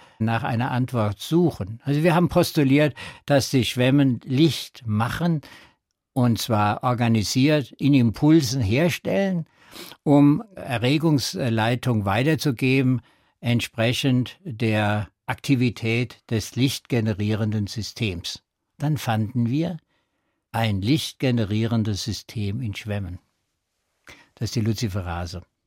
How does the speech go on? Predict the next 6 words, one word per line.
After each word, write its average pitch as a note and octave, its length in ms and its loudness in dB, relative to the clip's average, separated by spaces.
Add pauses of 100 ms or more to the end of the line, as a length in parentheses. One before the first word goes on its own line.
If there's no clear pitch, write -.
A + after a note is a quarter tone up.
(720)
Dieses B2 320 2
Enzym C#3+ 840 2
ist A2 140 -4
wieder A#2+ 180 0
ein A2+ 120 0
Enzym. C#3+ 640 2